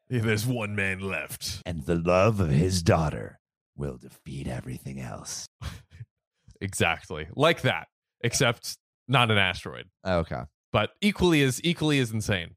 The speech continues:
Speaker 1: I would say.
Speaker 2: Equally as destructive.
Speaker 1: Equally as destructive. "I accidentally got the police to crash my friend's wedding and arrest the bride. Am I the a-hole?"
Speaker 2: Oh, it certainly sounds like you are the a-hole, and I think, uh, that might be the plot of Wedding Crashers two.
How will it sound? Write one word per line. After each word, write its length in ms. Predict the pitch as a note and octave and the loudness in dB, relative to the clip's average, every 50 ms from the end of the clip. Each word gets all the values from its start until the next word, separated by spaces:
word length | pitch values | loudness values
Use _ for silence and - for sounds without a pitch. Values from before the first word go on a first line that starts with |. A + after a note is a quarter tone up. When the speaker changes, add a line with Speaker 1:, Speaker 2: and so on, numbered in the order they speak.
| _ - | _ -2
Speaker 1:
I 120 | - G2 E2+ | -2 -2 0
would 120 | D#2+ F2 | -2 -4
say. 80 | - - - | -6 2 4
Speaker 2:
Equally 400 | C3+ C3 - C#3 C3+ A#2+ A#2 G#2+ | 4 4 4 2 4 4 6 6
as 140 | A2+ G#2+ - | 6 4 4
destructive. 840 | - B2 A2+ - - G#2 - - - D#2 D2+ - - - - - - _ _ _ - - | 4 2 2 4 4 2 2 2 2 0 0 0 2 0 0 0 -4 _ _ _ -4 0
Speaker 1:
Equally 300 | - E3+ - - B2 A#2+ | 2 2 2 4 2 2
as 80 | G#2+ F2+ | 0 0
destructive. 440 | F#2 - - F#2 F2 _ - - _ _ _ _ _ _ _ - | -4 -8 -8 -10 -12 _ -18 -20 _ _ _ _ _ _ _ 0
"I 140 | C3+ F3 G3+ | 2 2 4
accidentally 640 | E3 F#3 G3 - - F3 D#3+ D3+ D#3 C3+ A#2+ A#2 A#2 | 4 2 2 2 2 2 4 4 2 2 2 0 2
got 220 | B2 A#2+ B2+ - | 4 2 2 2
the 80 | - B2+ | -2 -4
police 480 | - - D3+ C3+ C#3+ E3+ G3 G3 - - | 0 0 2 4 4 4 4 4 2 0
to 120 | - E3 | 0 -2
crash 560 | - - - - F3+ G#3+ C4 D4+ C4 - - | -2 -4 -2 2 4 6 6 6 4 2 2
my 180 | G#3+ A3+ A3+ G#3+ | 4 4 4 4
friend's 380 | - - G#3+ A#3 A#3+ G#3+ C#3+ | 4 2 2 4 4 4 2
wedding 380 | C#3+ F#3+ B3 B3+ G#3+ G3+ G3 E3+ - - - - | 4 6 6 6 6 4 2 0 -6 -8 -6 0
and 140 | D#3 A3 C4 | 4 4 6
arrest 500 | C4 A#3+ G#3+ C#4+ F4 F#4+ - - - - | 4 4 6 6 6 6 6 2 2 2
the 100 | F4 F4+ F4+ - | 2 2 4 4
bride. 580 | G4 G4 G4+ B4+ A#4+ A#4+ A4+ G#4 F4 - - - - _ _ _ _ - | 6 6 6 6 6 6 6 6 6 4 2 0 -4 _ _ _ _ 2
Am 160 | B3 C4 D#4+ | 4 6 6
I 120 | E4 E4+ | 6 6
the 100 | E4+ F4 C#4+ | 6 4 4
a-hole?" 760 | C#4+ D#4 E4+ F4 D#4+ D4+ B4+ C5 G4+ E4 E4+ E4+ C4+ - _ _ _ _ _ _ - | 6 6 6 6 6 8 8 8 8 6 6 4 2 0 _ _ _ _ _ _ -2
Speaker 2:
Oh, 260 | - F3 F3+ B2+ A2 G2+ G2 - - | 2 4 4 4 4 2 0 2 2
it 220 | C3 C#3 C#3+ - - | 2 2 2 0 -2
certainly 540 | - - - - A3+ G#3 - A3 G3+ F#3 | 2 4 4 4 4 4 2 2 4 4
sounds 680 | E3+ - - F#3+ G3 B3 D4 C#4+ B3+ A3+ G3+ E3+ D#3 - | 4 4 4 4 6 6 6 6 6 4 0 0 2 4
like 220 | D3+ C#3 C#3 A#2 | 4 4 4 4
you 140 | C3 C3 C3 | 4 4 6
are 160 | B2 A#2+ A#2 | 6 6 6
the 180 | G#2+ A2 A2+ A2 | 6 4 4 6
a-hole, 720 | A2 A2 G#2 G#2 G#2 G#2 G#2 A2 G#2+ G#2+ A2 A2+ B2 B2+ | 6 6 6 6 6 6 6 6 8 8 6 6 4 4
and 200 | B2+ C3 B2 A#2+ | 4 2 2 4
I 120 | B2 C3 B2+ | 4 4 2
think, 400 | - - - G3 G3 F#3+ D#3+ - | 2 4 4 4 4 4 2 2
uh, 220 | D#3+ C#3 B2+ A#2+ | 4 6 6 6
that 180 | A2+ C3+ C3+ B2+ | 4 2 2 4
might 140 | C#3+ C#3+ C#3 | 4 2 4
be 80 | E3 | 2
the 100 | D3+ C3+ | 0 0
plot 400 | - - - - C3+ C3+ B2+ A#2 - | -2 -2 0 4 6 6 6 6 4
of 160 | A#2 G2 E2+ | 2 2 2
Wedding 380 | E2+ F#2 A2+ A2+ A#2 A2 A2 G#2+ | 2 4 4 4 4 2 0 2
Crashers 560 | - B2 A2+ A2 G#2+ - G#2+ F#2 F2 E2+ - | 4 6 6 6 6 6 4 4 4 2 0
two. 380 | - - A#2 F#2+ D#2+ D2 C#2+ | 4 6 6 6 6 4 2